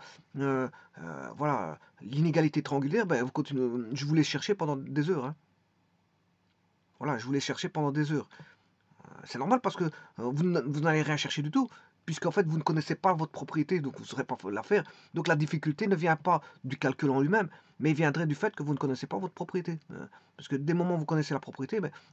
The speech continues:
tout devient simple. C'est, il n'y a pas plus simple que ça si vous connaissez vos propriétés,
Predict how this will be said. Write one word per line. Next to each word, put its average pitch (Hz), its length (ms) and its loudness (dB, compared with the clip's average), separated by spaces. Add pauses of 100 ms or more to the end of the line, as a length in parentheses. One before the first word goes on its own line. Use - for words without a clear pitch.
tout 180 100 -2
devient 185 300 4 (160)
simple. 226 400 2
C'est, 117 140 -4
il 120 60 -2
n'y 120 60 0
a 135 40 6
pas - 140 -4
plus 165 160 -2
simple 208 280 2
que 151 80 -2
ça 214 240 0 (280)
si - 100 -4
vous 151 80 0
connaissez 151 320 0
vos 170 120 -4
propriétés, 151 540 -6